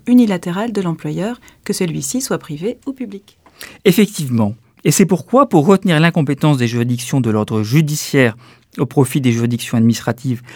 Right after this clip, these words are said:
Speaker 2: pour connaître de la légalité des décisions unilatérales relatives à la mobilité au sein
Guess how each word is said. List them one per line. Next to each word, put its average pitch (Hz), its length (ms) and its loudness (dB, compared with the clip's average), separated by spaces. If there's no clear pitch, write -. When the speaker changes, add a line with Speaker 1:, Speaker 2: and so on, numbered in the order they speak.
Speaker 2:
pour 233 180 2
connaître 175 480 2
de 127 140 0
la 135 120 4
légalité 135 540 2
des 120 140 -2
décisions 123 380 0
unilatérales 117 640 2
relatives 135 640 0
à 127 100 0
la 123 140 4
mobilité 123 680 2
au 175 140 8
sein 151 400 0